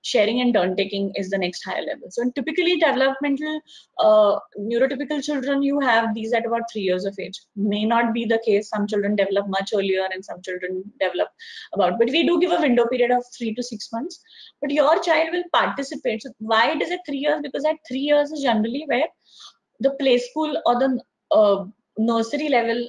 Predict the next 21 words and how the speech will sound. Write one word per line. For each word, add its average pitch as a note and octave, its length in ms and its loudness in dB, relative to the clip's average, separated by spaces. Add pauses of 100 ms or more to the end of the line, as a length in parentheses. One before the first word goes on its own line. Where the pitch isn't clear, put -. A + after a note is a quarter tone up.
has A3+ 200 0
started. F#3+ 380 -2
So G#3+ 80 -14
the A3 80 -8
play A3+ 160 -2
school C4+ 240 -8
has C4+ 140 -2 (120)
ended G#3+ 320 0
and B3 140 0
the B3 60 0
nursery A3 400 -2
level G#3 180 0
has G#3 160 -2
begun. F3 320 -8
So G#3+ 140 -10
there G#3+ 120 0
are B3+ 160 2
a A3+ 80 -2
group C#4 380 2
of E4 160 0
children, C4+ 380 -2